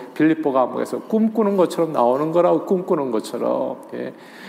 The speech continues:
그러니까 정말 꿈꾸는 것처럼 이루어지는 신앙생활이 하나님의 은혜 안에서 살아가는 크리스찬의 삶이라는 거. 그래서 이런 삶을 모르시는 분들은 제발 집에서 잠만 주무시지 마시고 교회 와서 제가 기도하라고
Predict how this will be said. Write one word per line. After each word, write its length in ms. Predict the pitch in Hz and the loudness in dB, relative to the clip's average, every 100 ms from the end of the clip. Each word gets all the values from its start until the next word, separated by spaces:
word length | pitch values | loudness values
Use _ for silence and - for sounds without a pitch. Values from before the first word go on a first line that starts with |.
| - | -6
그러니까 260 | 160 190 165 | 2 2 2
정말 440 | 151 165 165 - | 0 2 2 2
꿈꾸는 560 | 233 240 233 226 214 196 | 0 0 2 2 2 2
것처럼 460 | 180 180 175 160 | 2 0 0 0
이루어지는 580 | 151 156 156 147 151 147 | 2 2 2 0 -2 -4
신앙생활이 1040 | 139 175 170 151 135 131 123 120 131 131 123 - - | -6 -4 -4 -4 -4 -4 -4 -2 -2 -4 -8 -16 -12
하나님의 420 | - 170 156 151 | -4 -2 0 -2
은혜 180 | 147 151 | -2 0
안에서 280 | 156 147 139 | 0 2 0
살아가는 460 | 139 135 127 120 123 | -2 -2 0 -2 -4
크리스찬의 480 | 170 165 - 123 | -4 -4 -4 -6
삶이라는 600 | 120 127 127 127 117 113 | -6 -6 -4 -2 -2 -4
거. 280 | 113 117 120 - - - - | -6 -6 -6 -12 -20 -20 -4
그래서 200 | 165 185 | 2 4
이런 400 | 151 175 190 190 | 4 4 4 2
삶을 380 | 185 160 175 165 | 0 0 2 2
모르시는 640 | 127 143 143 151 143 143 | 2 2 2 0 -4 -2
분들은 460 | 123 127 143 135 | -4 -2 -2 -2
제발 320 | - 131 131 139 | 0 0 2 0
집에서 320 | - 131 139 | 0 0 0
잠만 360 | 139 131 139 139 | -2 -2 0 -2
주무시지 440 | 127 123 123 127 | -2 -4 -4 -4
마시고 640 | 147 110 110 131 143 139 - - - | -2 -2 -4 0 0 0 -4 -14 -10
교회 200 | - 160 | 0 4
와서 260 | 170 160 170 | 4 2 2
제가 220 | 151 - | 0 -2
기도하라고 580 | - 180 226 196 185 | -4 2 4 4 2